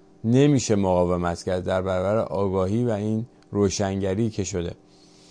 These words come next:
به نظر من بعد از سر کار اومدن دونالد ترامپ که بوده یک ماه دیگه است، کمتر از یک ماه دیگه مونده، اتفاقات زیادی میفته.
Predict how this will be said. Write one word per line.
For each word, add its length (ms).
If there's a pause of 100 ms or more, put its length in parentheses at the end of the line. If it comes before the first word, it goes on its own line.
(260)
به 120
نظر 420
من 300
بعد 260
از 320 (240)
سر 320
کار 200
اومدن 460
دونالد 420
ترامپ 500
که 140
بوده 440
یک 260
ماه 180
دیگه 240
است، 220
کمتر 300
از 140
یک 180
ماه 160
دیگه 160
مونده، 500 (840)
اتفاقات 720
زیادی 440
میفته. 440